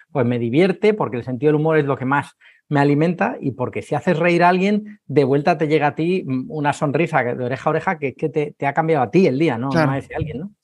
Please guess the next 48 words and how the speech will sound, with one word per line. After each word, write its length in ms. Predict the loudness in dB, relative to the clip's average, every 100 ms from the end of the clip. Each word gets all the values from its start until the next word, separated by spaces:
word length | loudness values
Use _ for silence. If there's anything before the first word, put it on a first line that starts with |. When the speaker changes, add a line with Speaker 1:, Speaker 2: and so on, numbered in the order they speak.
| _ _
Speaker 2:
Qué 100 | 2
bueno. 240 | 4 6
De 60 | 4
hecho, 160 | 4 0
joder, 320 | 2 2 2 2 -8 -12 -4
eh, 160 | -2
le-, 200 | 0 0
leyendo 300 | 0 4 4
un 60 | 4
poco 160 | 0 -2
sobre 240 | 0 0
ti, 180 | 0 0
¿no? 200 | 0 -2
Has 340 | -4 -4 -4
hecho 220 | -2 -4
teatro, 400 | 0 0 0 -2
de 80 | -2
hecho, 260 | -4 -4 -6 -10 -20 -10
ah, 100 | -4
incluso 340 | -4 -4 -6
has 80 | -4
bailado 540 | -2 0 0 0 -2 -6
flamenco. 540 | -8 0 0 0 0
Speaker 1:
Sí, 200 | 4 4
más 200 | 2 0
que 100 | 2
Speaker 2:
Eh, 40 | 4
Speaker 1:
teatro, 200 | 6 6
Speaker 2:
cosa 140 | 4
Speaker 1:
he 40 |
fa-, 140 | 2 0
he 40 |
bailado 280 | 2 4 2
flamenco 420 | 0 -2 -2 -2
en 100 | -2 0
muchos 360 | -2 -4 -8
sitios, 280 | -10 -10 -10
sí, 200 | -12 -14 _ _ _
en 100 | -6
Speaker 2:
Justo. 40 | 0
Speaker 1:
teatros 540 | 4 4 4 4 2 0
y 40 |
en, 260 | -6 -6 -6
en 200 | -8 -6
tablaos 380 | -2 0 0 -2
y 40 |
tal, 160 | -10 -10
sí. 200 | -12